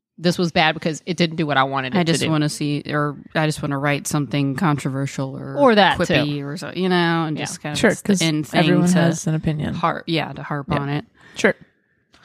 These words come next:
Speaker 2: So, yeah.
Speaker 3: Okay, we'll
Speaker 2: I
Speaker 3: talk
Speaker 2: mean
Speaker 3: about that.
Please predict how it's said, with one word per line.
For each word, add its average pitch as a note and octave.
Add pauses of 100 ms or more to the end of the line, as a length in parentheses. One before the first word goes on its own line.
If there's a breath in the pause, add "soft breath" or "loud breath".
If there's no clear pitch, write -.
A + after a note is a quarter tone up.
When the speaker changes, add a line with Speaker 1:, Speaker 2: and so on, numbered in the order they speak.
(920 soft breath)
Speaker 2:
So, B3+
yeah. C4 (200)
Speaker 3:
Okay, A#3+
we'll B3+
Speaker 2:
I -
Speaker 3:
talk B3
Speaker 2:
mean G3
Speaker 3:
about F#3+
that. F3